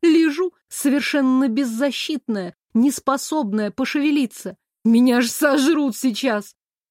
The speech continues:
Вот забавно получится. Лучшая охотница на монстров,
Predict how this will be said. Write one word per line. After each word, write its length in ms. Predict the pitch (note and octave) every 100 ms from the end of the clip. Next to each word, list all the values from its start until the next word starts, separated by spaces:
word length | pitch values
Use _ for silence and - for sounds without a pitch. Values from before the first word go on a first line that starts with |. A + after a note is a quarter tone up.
| _
Вот 300 | - A#3 E4
забавно 600 | A#3+ B3 D4 C#4 C4+ B3
получится. 800 | B3+ B3 B3 A#3+ A#3+ G#3+ - G#3+ G#3+
Лучшая 640 | C4 C4+ E4+ A#3 - G3+ G#3
охотница 880 | - A#3 C#4+ - G3+ G3 - G#3
на 180 | G3 F#3
монстров, 880 | F3+ G#3 D4 C4 - - F#3+ E3+